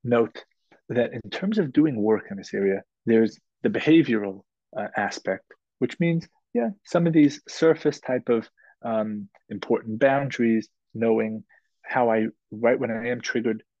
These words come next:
you know, the, the fire drill, sort of the go-tos right away. If I am triggered,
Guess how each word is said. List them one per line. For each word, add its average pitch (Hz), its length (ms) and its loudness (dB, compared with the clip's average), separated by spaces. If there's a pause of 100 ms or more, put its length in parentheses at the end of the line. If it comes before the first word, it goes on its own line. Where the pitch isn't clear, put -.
(120)
you 117 80 -8
know, 110 120 -4
the, 101 260 -2
the 107 80 -8
fire 127 340 2
drill, 90 220 -6
sort 117 200 -2
of 101 60 -6
the 98 100 -8
go-tos 120 680 0 (140)
right 123 140 2
away. 123 380 2 (240)
If 123 140 -6
I 117 80 -2
am 135 140 -6
triggered, 123 400 -4